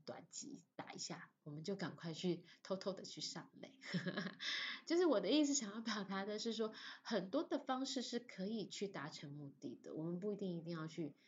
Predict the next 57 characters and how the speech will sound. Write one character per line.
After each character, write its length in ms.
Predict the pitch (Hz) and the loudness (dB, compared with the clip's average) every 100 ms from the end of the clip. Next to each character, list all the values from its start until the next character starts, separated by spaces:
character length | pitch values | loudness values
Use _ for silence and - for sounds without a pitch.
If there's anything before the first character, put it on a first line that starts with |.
| - _ | -20 _
面 240 | 233 226 | -2 0
对 100 | 208 | 2
我 140 | 190 - | 0 0
们 180 | 107 151 | -6 -4
认 180 | 160 139 | -4 -4
为 120 | 135 | -6
很 200 | - - | -8 -10
困 200 | - - | -8 -8
难 180 | 90 - | -8 -12
的 80 | |
人， 300 | - - - 170 | -12 -12 -12 -12
毕 140 | - 185 | -6 -4
竟 320 | - 170 131 - _ _ _ _ _ | -2 -4 -4 -14 _ _ _ _ _
这 140 | - 101 | -6 -4
生 400 | - - 95 98 | -2 0 0 -2
活， 400 | - 110 - - | -6 -6 -6 -6
毕 120 | 175 | -6
竟 420 | 175 180 156 120 | -2 -2 -4 -6
这 120 | 120 151 | -8 -8
个， 340 | - - - - _ | -8 -10 -10 -16 _
嗯， 100 | 90 - - | -20 -18 -8
人 120 | 160 156 | -4 -2
生 220 | 196 180 | -2 -2
的 140 | 151 | -2
岁 400 | 139 - - 180 | -6 -8 -4 -4
数 280 | 139 - 165 | -4 -6 -6
还 160 | 151 151 | -8 -10
这 160 | - | -10
么 140 | 208 160 | -10 -10
长， 260 | - 139 - - _ _ _ - | -10 -12 -16 -20 _ _ _ -12
我 100 | 160 | -8
们 100 | 165 | -6
的 100 | 170 | -6
生 260 | - 220 | -6 -4
命 340 | 220 233 180 - _ _ _ _ _ _ _ | -4 -2 -2 -6 _ _ _ _ _ _ _
还 160 | - | -14
这 160 | 160 214 | -8 -4
么 180 | 180 135 | -2 -4
的 220 | - 101 | -6 -6
美 240 | 143 131 | -6 -6
好。 400 | 143 160 85 - _ _ _ _ _ | -6 -4 -4 -8 _ _ _ _ _
哦， 120 | - 165 | -6 -2
我 140 | 156 | -2
觉 120 | 175 | 0
得 80 | 180 | 0
生 200 | 190 220 | 0 -2
命 160 | 220 185 | -2 -2
不 120 | 185 | -2
能 140 | 160 | -2
说 100 | 147 | -4
还 140 | 151 143 | -4 -4
这 100 | 151 | -6
么 140 | 135 | -8
长 300 | 139 - 147 | -8 -12 -10
啦， 120 | 92 139 | -10 -6
因 120 | 156 | -6
为 220 | 147 139 | -6 -8